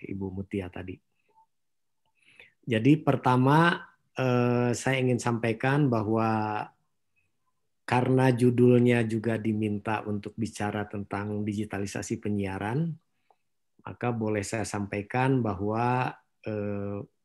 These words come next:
berkat kerjasama yang baik antara pemerintah dengan D P R R I saat ini,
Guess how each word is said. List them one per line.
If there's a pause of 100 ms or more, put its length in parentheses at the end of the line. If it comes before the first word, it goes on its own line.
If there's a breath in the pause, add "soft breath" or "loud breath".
(320)
berkat
kerjasama
yang
baik
antara
pemerintah
dengan
D
P
R
R (140)
I
saat
ini,